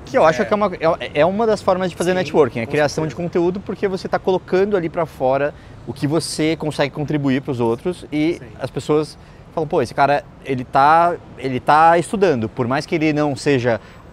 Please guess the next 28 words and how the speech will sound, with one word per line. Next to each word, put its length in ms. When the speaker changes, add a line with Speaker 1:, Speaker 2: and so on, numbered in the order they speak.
Speaker 1:
é, 220
a 200
autoridade 580
naquilo, 220
ele 80
tá 80
tentando, 340
ele 80
tá, 100
é, 200
Speaker 2:
Sim. 100
Speaker 1:
indo 100
atrás, 340
ele 120
tá 100
tentando 300
analisar, 360
ele 80
tá 100
fazendo 280
aquelas 260
coisas 240
que, 260
é, 500
dão 380
um, 600
um 40
certo, 800